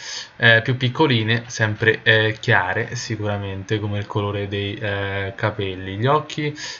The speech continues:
eh, non piccolissimi, però rispetto alla media sì. Eh, per quanto riguarda invece la, eh, posizione e la grandezza del naso,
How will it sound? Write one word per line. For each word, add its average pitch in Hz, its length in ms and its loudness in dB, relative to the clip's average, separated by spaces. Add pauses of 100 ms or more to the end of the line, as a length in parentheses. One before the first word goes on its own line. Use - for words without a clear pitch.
(100)
eh, 120 320 2
non 156 240 2
piccolissimi, 123 840 0 (540)
però 123 1000 6
rispetto 117 460 2
alla 117 140 4
media 117 320 4
sì. - 260 -12 (880)
Eh, 110 1600 4
per 117 160 0
quanto 135 220 4
riguarda 127 320 4
invece 123 380 4
la, 110 280 4
eh, 107 200 -2
posizione 110 1000 0
e 113 380 0
la 107 160 0
grandezza 107 520 -4
del 135 120 0
naso, 104 540 -2